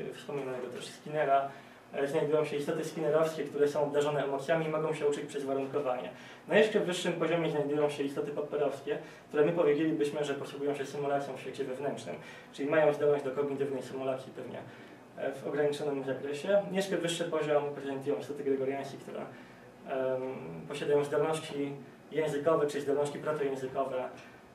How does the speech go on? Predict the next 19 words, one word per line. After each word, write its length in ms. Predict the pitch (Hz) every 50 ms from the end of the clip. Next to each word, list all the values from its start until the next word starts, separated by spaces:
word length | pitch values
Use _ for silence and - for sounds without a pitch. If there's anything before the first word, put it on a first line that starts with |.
| - - - -
e, 260 | - 123 123 127 127 131 131 - - - - - - - - - - - - - - - - - - - - - - 101
jak 260 | - - 139 - - -
wiemy, 420 | 135 139 139 131 127 127 123 123
również 300 | 123 123 120 123 120 117 - - - - - - - - - - - - - - - -
posiadają 340 | - - - 127 127 127 120
je 180 | 120 120 120 123
małpy, 320 | - 147 - - - -
tak? 240 | - - - - - - - - - - - - -
I 240 | 170 170 190 185 185
na 160 | 196 185 180
najwyższym 500 | 175 180 180 175 180 170 - - 165 160
poziomie 320 | 165 151 156 160 156 147
znajdują 320 | 143 147 143 139 139 139 139
się, 120 | - 143 143 - - -
znajdują 340 | - 170 165 160 165 170 165
się 140 | - 151 143
wyłącznie 420 | 147 160 160 160 160 - 143 139
ludzie, 240 | 170 - - 160 160
którzy, 340 | - - 143 143 139 135